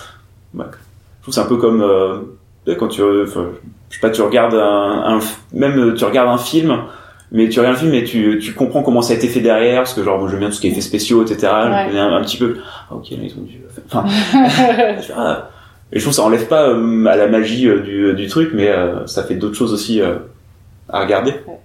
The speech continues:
Speaker 1: Et, euh,
Speaker 2: C'est,
Speaker 1: c'est
Speaker 2: ouais,
Speaker 1: agréable
Speaker 2: c'est ce
Speaker 1: d'avoir
Speaker 2: mot
Speaker 1: le truc qui est
Speaker 2: mécanisme,
Speaker 1: travaillé,
Speaker 2: tu vois,
Speaker 1: ouais.
Speaker 2: je sais pas, je sais pas si on, je sais pas si on peut le définir comme un, comme
Speaker 1: Oui.
Speaker 2: étant, est-ce que la dramaturgie est un, est un mécanisme pour toi ?
Speaker 1: Je sais pas, je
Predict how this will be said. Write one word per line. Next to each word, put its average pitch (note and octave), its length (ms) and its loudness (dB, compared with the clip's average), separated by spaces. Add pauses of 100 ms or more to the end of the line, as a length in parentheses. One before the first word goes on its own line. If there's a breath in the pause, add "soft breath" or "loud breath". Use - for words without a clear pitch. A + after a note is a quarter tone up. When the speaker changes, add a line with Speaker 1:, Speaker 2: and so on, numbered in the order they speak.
(120)
Speaker 1:
Et, G2+ 100 0
euh, F2 200 -2
Speaker 2:
C'est, - 140 -2
Speaker 1:
c'est - 100 -2
Speaker 2:
ouais, A3+ 60 4
Speaker 1:
agréable A2+ 120 2
Speaker 2:
c'est - 0 -
ce - 180 2
Speaker 1:
d'avoir - 60 4
Speaker 2:
mot C4+ 80 4
Speaker 1:
le C#4+ 80 2
truc C#4 120 2
qui D4 60 0
est C#4 80 4
Speaker 2:
mécanisme, C4 180 6
Speaker 1:
travaillé, G#3 220 -4
Speaker 2:
tu - 60 -6
vois, C4 100 2
Speaker 1:
ouais. D4 40 -2
Speaker 2:
je A#3+ 120 -4
sais G#3 200 0
pas, E4 420 0
je A3 160 0
sais A#3+ 140 0
pas F4+ 120 2
si C4+ 220 2
on, G#3+ 60 0
je - 300 -8
sais - 40 -14
pas D#4 100 2
si - 120 -4
on A3 80 2
peut A3+ 120 2
le G3+ 140 0
définir B3+ 720 2
comme G3 200 0
un, F3+ 120 0 (360 loud breath)
comme A#2 140 2
Speaker 1:
Oui. A#2+ 60 4
Speaker 2:
étant, D3 120 4
est-ce - 140 0
que C#4+ 100 2
la B3 100 2
dramaturgie A3+ 500 0
est A3+ 200 0
un, F#3+ 120 0
est F#3+ 140 0
un F#3+ 80 2
mécanisme A3 680 2 (120)
pour A3+ 140 -4
toi ? - 420 -4
Speaker 1:
Je - 60 -14
sais - 140 -8 (120)
pas, - 60 -12
je - 20 -10